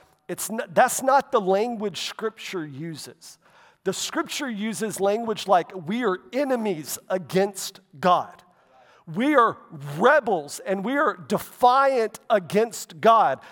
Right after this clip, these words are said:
All throughout human history, we have defied who the God of the universe is, and we have rejected him.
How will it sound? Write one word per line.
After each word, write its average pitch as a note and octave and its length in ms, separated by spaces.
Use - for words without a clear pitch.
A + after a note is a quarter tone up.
All B3+ 220
throughout C4 320
human A3 240
history, A3+ 320
we G3 140
have F3 160
defied C4 680
who C#4+ 300
the A#3 120
God G#3+ 300
of E3+ 120
the F3+ 60
universe F#3 520
is, F#3 240
and F3+ 220
we G#3+ 140
have F#3+ 240
rejected F3 680
him. B2+ 240